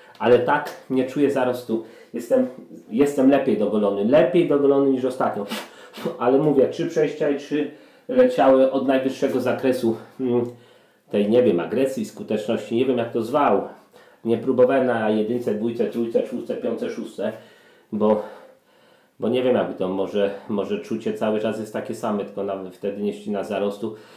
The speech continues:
tylko robi po prostu taki pre-shave, co nie? No, ale, ale, yy, na chwilę obecną mówię. Dla mnie, tak jak powiedziałem, jeden do trzy niemowlaki, cztery, pięć, yy,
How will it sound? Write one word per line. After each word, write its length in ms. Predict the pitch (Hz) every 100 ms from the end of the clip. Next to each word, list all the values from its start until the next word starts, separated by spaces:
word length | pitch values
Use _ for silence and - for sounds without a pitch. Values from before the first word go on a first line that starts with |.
| - _
tylko 180 | -
robi 240 | 101 95 104
po 120 | 98
prostu 300 | 101 101 101
taki 280 | 95 87 107
pre-shave, 580 | - 117 101 80 80 -
co 160 | 90
nie? 200 | 85 104 104 - - - - 95 95 92 92
No, 220 | 92 87
ale, 340 | 98 104 107 104 - - - -
ale, 340 | 104 104 107 - - _ - - _ 107
yy, 680 | 107 104 104 101 101 107 - - - _ _ _ _ -
na 120 | 107
chwilę 280 | 107 123 107
obecną 480 | 98 101 - - 95
mówię. 360 | 92 90 87 85
Dla 180 | 147 139
mnie, 220 | 131 123
tak 180 | 120 117
jak 160 | 110
powiedziałem, 540 | 123 107 123 107 101 160
jeden 280 | 269 135
do 100 | 127
trzy 220 | 123 - 127
niemowlaki, 920 | 127 120 107 131 127 - 107 101 - - -
cztery, 420 | - 135 123 113
pięć, 540 | - 127 117 107 - - - - -
yy, 280 | 110 107 107